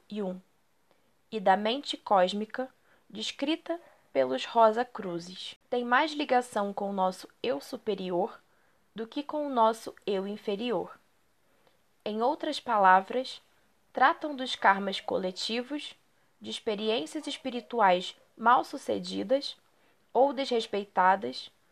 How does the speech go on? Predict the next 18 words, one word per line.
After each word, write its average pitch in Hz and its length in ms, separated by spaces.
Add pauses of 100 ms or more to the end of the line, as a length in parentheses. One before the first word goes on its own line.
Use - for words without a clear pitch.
(220)
de 202 160
grandes 311 440
oportunidades 226 920
de 190 120
evolução 185 580
espiritual 202 800 (200)
não 247 240
aproveitadas, 190 1120 (600)
et 196 240
cetera. - 560 (240)
Por 240 200
isso 277 320
mesmo, 185 520 (400)
podem 277 320
ser 269 300
karmas 180 460
mais 175 240
graves 185 640